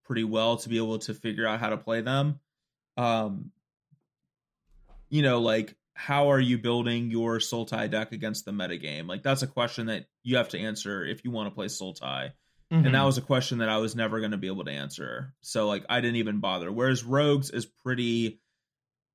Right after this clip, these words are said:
Speaker 1: set. Like, the list for Rogues is pretty set. There's a couple of flex slots or whatever, but for the most part, the deck list is pretty set. You don't
Speaker 2: Yeah.
Speaker 1: have to mess around with that much.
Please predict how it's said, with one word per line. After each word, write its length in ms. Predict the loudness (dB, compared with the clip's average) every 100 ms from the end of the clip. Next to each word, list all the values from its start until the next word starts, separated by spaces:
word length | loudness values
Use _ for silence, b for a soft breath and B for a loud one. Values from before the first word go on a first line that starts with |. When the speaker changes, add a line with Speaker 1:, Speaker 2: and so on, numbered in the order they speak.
| _ _ _ _ _
Speaker 1:
set. 480 | -6 0 2 2 2
Like, 140 | 0 2
the 100 | 2
list 300 | 4 2 2
for 100 | 2
Rogues 340 | 4 4 2
is 100 | -2
pretty 240 | -4 -4 -2
set. 260 | 0 0
There's 140 | 0 -2
a 40 |
couple 260 | 0 0 0
of 100 | 0
flex 260 | -2 -2
slots 560 | -4 0 2 2 -2 -10
or 100 | -6
whatever, 340 | -2 0 0 -2
but 180 | -4 -2
for 80 |
the 80 | 0
most 260 | 2 2 2
part, 160 | -2
the 80 | -2
deck 240 | -2 -2 -2
list 200 | -6 -8
is 80 | -8
pretty 240 | -6 -6
set. 420 | -4 -2 -2 -4 _ _ _
You 60 | 2
don't 120 | 4
Speaker 2:
Yeah. 60 | 4
Speaker 1:
have 140 | 2
to 100 | 0
mess 280 | 0 0 -2
around 220 | -2 -2
with 100 | -4 -8
that 200 | -8 -8 -6
much. 360 | -10 -10 -12